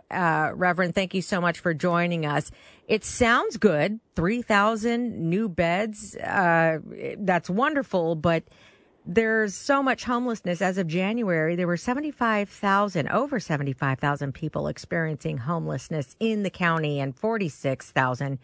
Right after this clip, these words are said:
in just the city of Los Angeles. I mean, it's a step in the right direction, but,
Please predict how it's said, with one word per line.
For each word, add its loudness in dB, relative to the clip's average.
in -2
just 0
the -2
city -2
of -2
Los -2
Angeles. -4
I -6
mean, -2
it's -6
a -4
step -4
in -4
the -2
right -2
direction, -4
but, -2